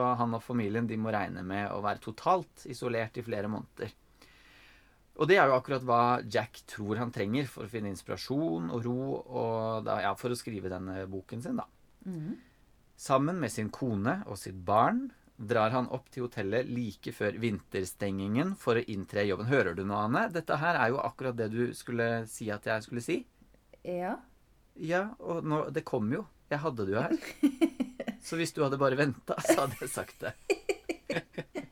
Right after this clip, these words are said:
Speaker 2: Ja, men jeg visste ikke at du skulle lese rett opp fra Wikipedia, sant?
Speaker 1: Nei, det visste ikke jeg heller, men nå ble det sånn, da.
Speaker 2: Ja, ok.
Speaker 1: Ja, men etter hvert som tiden går på hotellet, så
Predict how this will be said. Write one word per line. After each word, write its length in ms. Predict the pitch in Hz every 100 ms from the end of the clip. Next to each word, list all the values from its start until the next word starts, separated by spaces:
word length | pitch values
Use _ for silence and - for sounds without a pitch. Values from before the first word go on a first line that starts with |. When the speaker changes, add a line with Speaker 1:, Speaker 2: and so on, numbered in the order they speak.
| - 339 - - - -
Speaker 2:
Ja, 160 | 339 214
men 80 | 277
jeg 100 | 240
visste 200 | 208 220
ikke 100 | 247
at 60 |
du 60 | 254
skulle 240 | - 226 208
lese 280 | 180 185
rett 340 | 202 262 - -
opp 160 | 202
fra 160 | - 175
Wikipedia, 720 | 185 202 202 247 214 196 - 143
sant? 360 | 160 160 - - -
Speaker 1:
Nei, 160 | 151 139
det 100 | 147
visste 280 | 139 -
ikke 160 | 101 98
jeg 160 | 90 85
heller, 160 | 92
men 80 | 104
nå 80 | 107
ble 200 | 95 85
det 140 | 90 92
sånn, 160 | 90 95
da. 80 |
Speaker 2:
Ja, 120 | 165 - -
ok. 160 | 165 - - - - - - -
Speaker 1:
Ja, 120 | 80 -
men 160 | - 156
etter 200 | 160 180
hvert 160 | 175 -
som 160 | 175
tiden 260 | - 160 160
går 360 | 160 170 180 165 165 -
på 160 | - 151
hotellet, 560 | 151 139 123 131 143
så 240 | - 139